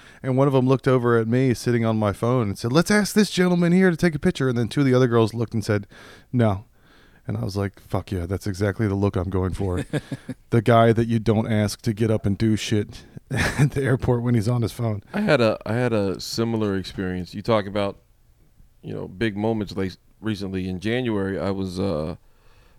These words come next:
Speaker 3: I was in Dallas doing, uh, doing a run with Willie Barcena. And, you know, Willie's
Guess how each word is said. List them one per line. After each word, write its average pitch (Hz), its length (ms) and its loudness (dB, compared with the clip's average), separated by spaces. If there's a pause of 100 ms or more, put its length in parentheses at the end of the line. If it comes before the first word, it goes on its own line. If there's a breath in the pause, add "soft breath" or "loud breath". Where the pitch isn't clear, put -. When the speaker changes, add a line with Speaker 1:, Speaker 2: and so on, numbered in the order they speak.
Speaker 3:
I - 80 -4
was 101 140 0
in 104 160 0
Dallas 107 580 0 (100)
doing, 98 460 -4 (100)
uh, 82 340 -8
doing 104 280 -4
a 98 60 -4
run 98 320 -4
with 92 320 -6
Willie 101 300 -4
Barcena. 95 560 -6 (800)
And, 95 400 -4
you 110 80 -4
know, 107 80 0
Willie's 110 440 0